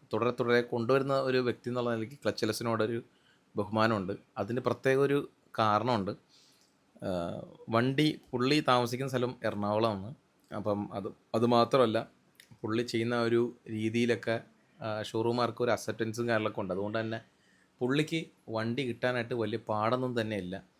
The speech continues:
പാടുണ്ടാകാം, പക്ഷേ എന്നെ സം-, എന്നെ, എൻ്റെ ഒരു point of view-ൽ നിന്ന് നോക്കുന്ന സമയത്ത് ഞാൻ ഈ കായംകുളത്ത് നിന്നുകൊണ്ട് നോക്കുന്ന സാഹചര്യത്തിൽ അവിടെ ഭയങ്കര എളുപ്പമാണെന്നാണ്. ഞാൻ ഇവിടെ നിന്നോ, ഇവിടുന്ന് അങ്ങോട്ട് പോയിട്ടാണ് വണ്ടിയുടെ റിവ്യൂ, പല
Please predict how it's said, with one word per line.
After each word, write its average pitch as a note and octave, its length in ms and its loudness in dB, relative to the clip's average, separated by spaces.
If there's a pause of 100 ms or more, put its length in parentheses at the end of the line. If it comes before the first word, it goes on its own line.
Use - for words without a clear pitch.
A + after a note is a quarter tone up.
(440)
പാടുണ്ടാകാം, A#2 640 4
പക്ഷേ A2+ 380 -2 (440)
എന്നെ A2 280 2
സം-, B2 160 -2
എന്നെ, G2 260 0
എൻ്റെ G2 280 -2
ഒരു C3+ 60 -4
point B2+ 300 -2
of B2+ 60 -2
view-ൽ B2+ 260 -2
നിന്ന് B2+ 140 -6
നോക്കുന്ന B2+ 260 -4
സമയത്ത് A#2 420 -4 (420)
ഞാൻ A2 180 -4
ഈ B2 120 -4
കായംകുളത്ത് A#2 500 0
നിന്നുകൊണ്ട് A#2 460 -2 (220)
നോക്കുന്ന A#2 300 -4
സാഹചര്യത്തിൽ G#2+ 720 -4 (160)
അവിടെ G#2+ 200 -2
ഭയങ്കര G#2+ 420 0
എളുപ്പമാണെന്നാണ്. A2 760 0
ഞാൻ G2 260 -4
ഇവിടെ A2+ 260 0
നിന്നോ, D3 260 -4
ഇവിടുന്ന് B2+ 380 -2
അങ്ങോട്ട് C#3 340 0
പോയിട്ടാണ് C3+ 460 2 (500)
വണ്ടിയുടെ A2+ 320 2
റിവ്യൂ, G#2 220 -2
പല A#2 140 4